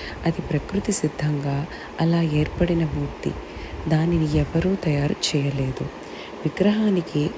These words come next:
రోజు స్వేదం వచ్చేలా ఉంటుందట. అంటే, స్వామివారు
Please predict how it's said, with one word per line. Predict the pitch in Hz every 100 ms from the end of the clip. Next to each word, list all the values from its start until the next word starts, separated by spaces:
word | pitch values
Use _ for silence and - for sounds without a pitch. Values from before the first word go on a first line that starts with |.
| -
రోజు | 147 160 - 143 147 - - -
స్వేదం | - 151 147 151 165 151 143
వచ్చేలా | 143 - - 147 135 135 180 214 147
ఉంటుందట. | 143 143 135 127 143 139 - - - -
అంటే, | 147 143 147 151 - -
స్వామివారు | - 160 147 156 165 185 170 147 147